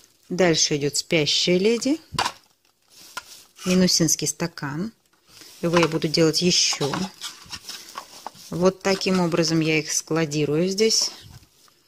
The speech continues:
пока они уже досыхают. Они уже просушены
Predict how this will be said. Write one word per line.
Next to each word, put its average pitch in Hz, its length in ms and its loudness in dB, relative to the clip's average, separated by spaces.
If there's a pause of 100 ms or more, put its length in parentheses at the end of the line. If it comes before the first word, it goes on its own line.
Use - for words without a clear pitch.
(1200)
пока 202 300 0
они 196 160 2
уже 196 220 2
досыхают. 175 1400 2 (100)
Они 165 260 0
уже 202 200 0
просушены 208 880 -2